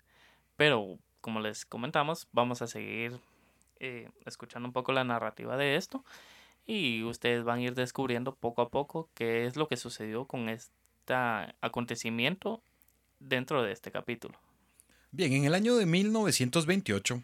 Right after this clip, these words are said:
Speaker 2: el doctor J E Moore, eh, había hecho público en Oslo, que,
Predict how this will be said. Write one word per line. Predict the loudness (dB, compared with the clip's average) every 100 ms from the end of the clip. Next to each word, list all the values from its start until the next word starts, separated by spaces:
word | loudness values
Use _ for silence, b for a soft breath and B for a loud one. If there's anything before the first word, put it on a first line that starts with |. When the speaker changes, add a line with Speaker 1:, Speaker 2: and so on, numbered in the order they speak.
| -6
Speaker 2:
el | -4 -2
doctor | -2 0 2 2 2
J | -2 0 2
E | 2
Moore, | 4 2 0 b b b b b -4
eh, | 0 2
había | 4 4 6
hecho | 4 2 2
público | 4 6 6 4 2 2 -2
en | -2 0
Oslo, | 0 0 0 -2 -4
que, | -4 -4 -6